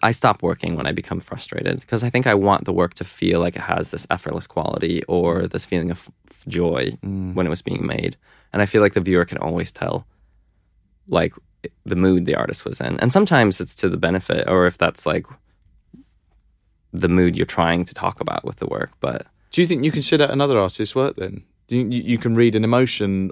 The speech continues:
Speaker 2: of what the actual artist was feeling when they were making the work?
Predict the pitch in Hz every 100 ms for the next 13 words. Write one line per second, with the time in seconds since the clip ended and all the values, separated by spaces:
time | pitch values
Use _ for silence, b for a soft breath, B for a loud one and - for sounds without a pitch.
0 | - 95 92 107 - 110 98 - 110 101
1 | 101 98 - 101 104 - 101 98 95 95
2 | 95 98 92 101 95 98 -